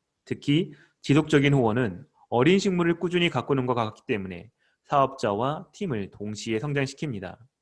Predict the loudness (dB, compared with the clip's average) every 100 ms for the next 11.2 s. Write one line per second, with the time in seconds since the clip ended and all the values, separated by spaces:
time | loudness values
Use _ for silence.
0 | _ _ _ _ -12 -2 4 4 4 2
1 | 0 -4 -8 -18 _ -2 0 0 -2 -2
2 | -2 -2 0 0 -2 -4 -6 -6 -6 -4
3 | -4 -6 -14 -20 _ _ _ _ -18 -10
4 | -8 -8 -8 -6 -4 -4 -4 -10 -14 -18
5 | _ _ _ _ _ _ _ _ 2 4
6 | 4 4 4 4 2 2 2 4 2 -2
7 | -10 -10 -20 -10 -6 -4 -4 -2 -4 -6
8 | -14 -4 0 2 2 0 -2 0 -2 -4
9 | -10 -18 _ _ _ -14 -12 -8 -6 -4
10 | -6 -6 -6 -4 -4 -4 -6 -6 -8 -10
11 | -20 -20